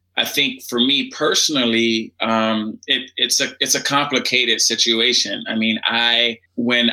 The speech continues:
I pitch stories that are related to Black communities, I al-, I always do so with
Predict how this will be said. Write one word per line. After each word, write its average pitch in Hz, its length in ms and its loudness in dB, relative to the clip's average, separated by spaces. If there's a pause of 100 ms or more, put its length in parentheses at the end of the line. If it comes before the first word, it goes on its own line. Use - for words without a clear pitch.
I 123 380 0 (100)
pitch - 380 2
stories 117 800 0
that 110 200 2
are 110 140 2
related 110 540 2 (140)
to 107 500 2
Black 110 340 0
communities, 110 720 0 (120)
I 107 180 0
al-, 113 400 0
I 110 200 2
always 117 440 0
do 113 200 0
so 107 360 -2
with 107 260 -2